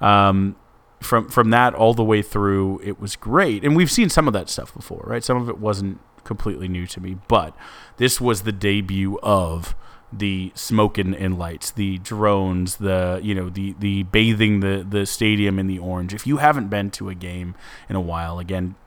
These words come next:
all the credit in the world, all of it is, is deserved to Chris Del Conte. Gerald and I were joking in two thousand seven when we were there, we thought it couldn't get any better. You know, Texas, it was the, it was the bee's knees. It, we, we then later had a jetpack guy,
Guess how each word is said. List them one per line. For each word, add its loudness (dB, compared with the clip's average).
all 4
the 4
credit 2
in -8
the -6
world, -6
all 2
of -2
it -12
is, -6
is -4
deserved -4
to -14
Chris -12
Del -12
Conte. -14
Gerald 0
and 2
I 2
were -4
joking 2
in 0
two -2
thousand 2
seven 0
when -2
we -2
were -2
there, 0
we 0
thought -2
it -20
couldn't 2
get -6
any -8
better. -6
You -4
know, 0
Texas, -4
it -8
was -8
the, -6
it -6
was -4
the -4
bee's -2
knees. -2
It, -8
we, -8
we -4
then 0
later 2
had 0
a -4
jetpack 2
guy, 2